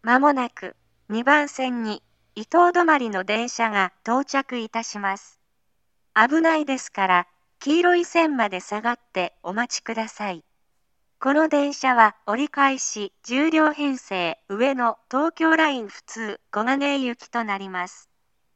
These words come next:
乗車位置は足元のオレンジ色の乗車口、一号車から十号車のところでお待ちください。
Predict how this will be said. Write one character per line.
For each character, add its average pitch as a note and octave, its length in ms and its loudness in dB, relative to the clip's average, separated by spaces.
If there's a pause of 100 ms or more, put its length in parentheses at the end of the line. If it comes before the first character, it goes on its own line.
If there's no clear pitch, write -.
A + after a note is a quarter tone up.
(320)
乗 C#4+ 240 2
車 D#4 240 0
位 - 20 -2
置 G#3 240 -8
は F3 300 4
足 G#3 300 -2
元 C#4+ 320 0
の F3 220 -2 (320)
オ G#3+ 120 -2
レ D#4 140 4
ン E4+ 60 0
ジ D4+ 220 -2
色 C#4+ 160 0
の C#4 140 0
乗 C4 240 -2
車 B3+ 200 -4
口、 G3 440 -12 (300)
一 D4+ 320 -4
号 D#4+ 200 2
車 B3 180 -4
か G3 160 -2
ら F3+ 200 2 (100)
十 D4 300 -2
号 F4+ 180 2
車 A#3+ 180 -4
の G3 140 -4
と G#3 140 -6
こ C#4+ 160 -2
ろ C#4+ 100 -2
で G#3 140 -6
お E3+ 100 -4
待 G3 240 -8
ち - 60 -18
く G3 100 -10
だ G3 160 -8
さ F#3 220 -12
い。 D#3+ 160 -12